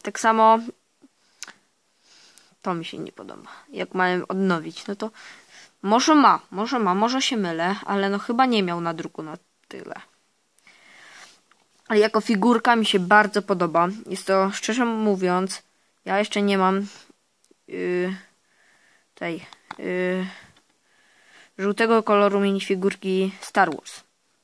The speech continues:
Bo oczywiście tam City to pewnie, że mam. Ale Star Wars jeszcze to jest moja pierwsza. I ja osobiście myślałem, że one wyglądają strasznie.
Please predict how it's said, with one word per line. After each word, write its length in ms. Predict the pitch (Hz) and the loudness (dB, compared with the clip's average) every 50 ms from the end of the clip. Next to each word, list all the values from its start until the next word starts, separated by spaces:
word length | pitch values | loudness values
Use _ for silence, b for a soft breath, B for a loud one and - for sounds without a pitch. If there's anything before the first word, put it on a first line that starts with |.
| _ _ | _ _
Bo 60 | 175 | -10
oczywiście 560 | 170 - 180 175 180 - - - 175 170 180 170 - - | -8 -6 -6 -6 -8 -8 -6 -4 -4 -4 -4 -6 -10 -16
tam 140 | - - 180 | -18 -18 -18
City 360 | - - - - - - 214 | -16 -14 -14 -14 -14 -16 -14
to 180 | - 185 185 185 | -12 -10 -10 -8
pewnie, 360 | 185 - 196 180 165 151 156 | -6 -6 -6 -6 -6 -10 -12
że 120 | 170 185 | -12 -12
mam. 140 | 156 - - - _ B B B B B B B B | -14 -14 -16 -18 _ B B B B B B B B
Ale 260 | - 180 185 190 196 | -4 -2 0 0 -2
Star 280 | 196 - - 208 208 214 | -2 0 2 2 2 4
Wars 260 | 214 214 208 208 - | 4 2 2 0 -2
jeszcze 340 | 202 190 - - - 190 190 190 190 - | -6 -6 -6 -4 -4 -4 -4 -6 -8 -8
to 80 | - | -8
jest 160 | 190 190 - - | -8 -8 -8 -6
moja 160 | 185 180 175 | -6 -6 -6
pierwsza. 420 | - 180 160 - - - - - - _ _ B B B B B B B B B B B B B B | -6 -8 -10 -10 -10 -12 -14 -16 -20 _ _ B B B B B B B B B B B B B B
I 300 | 185 185 185 190 196 202 | -4 -2 -2 0 2 4
ja 160 | 220 226 226 | 4 4 4
osobiście 840 | 226 - 226 202 190 202 202 - - - - 190 190 190 196 202 208 B B B B B - | 4 2 0 -2 -2 -2 -4 -4 -6 -6 -2 0 2 2 2 0 -2 B B B B B -12
myślałem, 360 | 190 196 - 202 196 202 196 196 | -12 -8 -2 0 0 2 2 2
że 80 | 190 | 2
one 140 | 190 190 190 | 2 2 0
wyglądają 480 | 190 185 190 185 185 185 180 175 180 185 | 0 0 -2 -2 0 -2 -2 -4 -4 -8
strasznie. 520 | - - - 151 131 - - - - | -10 -10 -10 -10 -8 -8 -10 -14 -16